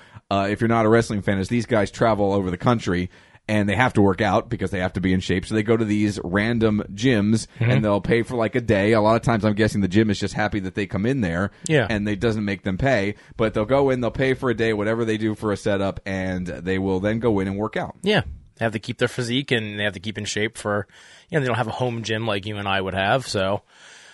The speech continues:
Speaker 1: Well, I'm
Speaker 2: Uh,
Speaker 1: sure they do. They just,
Speaker 2: well,
Speaker 1: when they're
Speaker 2: yeah.
Speaker 1: on the road, they don't have
Speaker 2: Yeah,
Speaker 1: access
Speaker 2: yeah,
Speaker 1: to
Speaker 2: the
Speaker 1: it.
Speaker 2: access to it. And then the hotel gyms,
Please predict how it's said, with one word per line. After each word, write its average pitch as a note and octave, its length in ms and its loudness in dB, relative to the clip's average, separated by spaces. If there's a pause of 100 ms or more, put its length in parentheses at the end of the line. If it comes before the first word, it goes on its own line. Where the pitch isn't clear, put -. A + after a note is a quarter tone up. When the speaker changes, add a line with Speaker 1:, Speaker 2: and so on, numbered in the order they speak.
(120)
Speaker 1:
Well, D#3 120 2
I'm C#3+ 40 2
Speaker 2:
Uh, - 40 -2
Speaker 1:
sure G3+ 120 2
they B2+ 140 0
do. B2 240 2
They A2 80 -2
just, G#2+ 120 0
Speaker 2:
well, G3+ 100 10
Speaker 1:
when G3 80 4
they're A#2+ 100 6
Speaker 2:
yeah. A2+ 80 6
Speaker 1:
on A2 40 2
the A2+ 60 2
road, B2 140 4
they A2 80 -2
don't G#2+ 120 0
have G2 120 -2
Speaker 2:
Yeah, - 80 4
Speaker 1:
access C#3 120 -2
Speaker 2:
yeah, D#3+ 120 4
Speaker 1:
to G#2 60 0
Speaker 2:
the A2 60 0
Speaker 1:
it. C3 40 4
Speaker 2:
access B2+ 240 0
to G#2+ 100 0
it. G2+ 80 -2
And B2+ 100 0
then C#3+ 200 0
the D3 80 2
hotel D3+ 360 6
gyms, B2 480 0